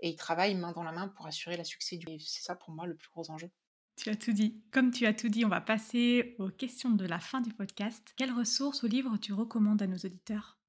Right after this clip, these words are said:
Speaker 1: Alors c'est vrai que moi, quand j'ai dû finalement définir un peu mieux, euh, l'orientation que je voulais donner à ma carrière, je me posais pas mal de questions. J'ai un proche qui m'a conseillé en fait un livre, donc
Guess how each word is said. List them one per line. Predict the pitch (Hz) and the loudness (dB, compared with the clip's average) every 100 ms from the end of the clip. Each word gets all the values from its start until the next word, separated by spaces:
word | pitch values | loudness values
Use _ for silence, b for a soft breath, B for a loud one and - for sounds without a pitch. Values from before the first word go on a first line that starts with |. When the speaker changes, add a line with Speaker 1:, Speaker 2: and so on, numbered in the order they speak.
| - | -2
Speaker 1:
Alors | 208 202 | 0 0
c'est | 214 | -2
vrai | 226 254 | -4 -4
que | 202 185 | -2 0
moi, | 180 214 | 0 -2
quand | 233 208 196 196 | -4 -8 -6 -6
j'ai | 185 185 | -2 -2
dû | 175 175 214 233 226 | -2 -4 -4 -4 -4
finalement | 175 170 175 202 | -6 -4 -2 -2
définir | 202 190 - 202 214 | -2 -4 -4 -2 -2
un | 190 180 | -2 -4
peu | - | -4
mieux, | 190 190 202 214 208 | -2 0 0 -2 -2
euh, | 175 165 170 175 | -2 -2 -4 -2
l'orientation | 190 190 196 196 196 202 | 0 0 0 0 -2 -2
que | 196 | -4
je | |
voulais | 175 175 | -2 -2
donner | 175 | -2
à | 170 | -2
ma | 175 | -4
carrière, | 202 190 185 180 180 185 175 | -4 -2 0 2 2 -2 -6
je | 165 190 | -8 -6
me | |
posais | 180 190 | -4 -2
pas | 196 202 | 2 2
mal | 233 | 2
de | 202 | 0
questions. | 196 185 - 202 240 - | -4 -4 -4 -4 -6 -4
J'ai | 170 190 | -2 0
un | 208 | -2
proche | - 247 - | -2 -2 -2
qui | - | -4
m'a | 180 170 | -4 -4
conseillé | 220 - 196 208 | -2 -2 0 -2
en | 196 | -2
fait | 185 175 - | -4 -6 -10
un | 170 165 165 160 160 | -10 -8 -10 -10 -10
livre, | 165 208 240 175 202 _ _ | -6 -2 0 -2 -8 _ _
donc | 185 170 | -12 -10